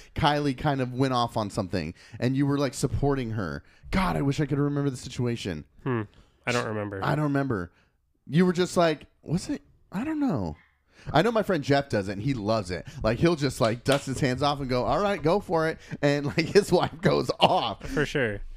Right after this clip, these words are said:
Speaker 2: But, I mean, if you're, like, the aggressor, right?
Speaker 1: No, if you're the aggressor, it's embarrassing.
Speaker 2: But there's people who will sit back and, like,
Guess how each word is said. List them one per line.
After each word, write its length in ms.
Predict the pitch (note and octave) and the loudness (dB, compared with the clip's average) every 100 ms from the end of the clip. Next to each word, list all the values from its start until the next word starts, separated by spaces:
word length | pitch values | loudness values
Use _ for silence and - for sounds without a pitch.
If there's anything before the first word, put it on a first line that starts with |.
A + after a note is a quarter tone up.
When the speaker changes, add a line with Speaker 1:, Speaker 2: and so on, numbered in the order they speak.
| - - | 0 6
Speaker 2:
But, 140 | G3+ | 6
I 80 | F#3+ | 6
mean, 240 | F#3+ F3 | 4 4
if 200 | E3 C#3+ | 0 -2
you're, 300 | E3 E3+ G#3+ | -2 2 4
like, 200 | G#3 F3 | 4 2
the 120 | C#3+ | 2
aggressor, 680 | C3 A2 A#2 B2 - C3+ C3+ | 2 4 2 2 0 0 0
right? 340 | C3 B2 B2+ B2+ | 0 0 2 6
Speaker 1:
No, 200 | F#3+ D3+ | 6 6
if 80 | C#3 | 2
you're 160 | C4 | 2
the 120 | F3+ A#2+ | 2 0
aggressor, 460 | A2+ C3+ C#3 A2 | 2 2 2 -2
it's 120 | G#2 | -2
embarrassing. 760 | B2 A2+ C3 A#2+ F#2+ F#2+ - D#2 | -4 0 0 0 -4 -6 -6 0
Speaker 2:
But 180 | D#3+ D#3+ | 2 4
there's 220 | F#3 F3+ | 2 0
people 360 | - G#3+ A3 E3+ | -4 -4 -2 -2
who 100 | F#3 | 0
will 140 | E3+ | 0
sit 280 | - F#3+ E3+ | 2 0 0
back 300 | F3 G3 F3+ | 0 -2 -2
and, 140 | D3 C3 | -4 -2
like, 220 | C3 | -2